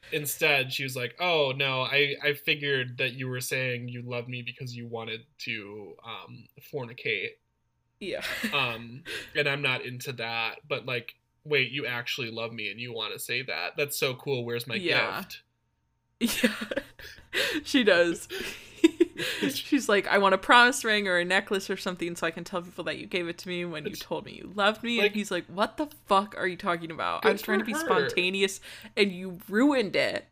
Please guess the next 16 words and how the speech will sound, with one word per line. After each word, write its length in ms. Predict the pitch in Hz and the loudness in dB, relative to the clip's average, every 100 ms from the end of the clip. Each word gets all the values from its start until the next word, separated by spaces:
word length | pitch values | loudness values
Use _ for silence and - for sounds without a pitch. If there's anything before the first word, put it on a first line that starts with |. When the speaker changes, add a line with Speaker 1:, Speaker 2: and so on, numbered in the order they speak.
| - | 0
Speaker 1:
No, 460 | 196 214 143 120 - | 4 6 4 2 -2
she 180 | - 214 | 4 6
did 120 | 247 | 8
not 160 | 254 233 | 8 10
ruin 200 | 233 214 | 10 8
anything. 440 | 151 151 156 151 143 | 4 2 2 2 4
She 140 | 185 | 2
knows 260 | 175 156 165 | 6 4 4
what 140 | 190 | 0
she's 200 | - 202 | 0 0
worth, 580 | 151 127 123 135 175 - _ _ _ _ _ _ _ _ - | -2 0 2 4 0 -2 _ _ _ _ _ _ _ _ 8
and 240 | 165 160 | 8 8
that 260 | 147 147 156 | 10 10 10
is 440 | 160 151 143 135 131 _ _ _ _ 151 | 6 4 2 -2 -8 _ _ _ _ -2
gifts. 840 | 147 123 101 - - - - - - _ _ _ | 2 2 0 -8 -10 -8 -8 -8 -16 _ _ _
Speaker 2:
Yeah. 240 | 202 185 | 0 0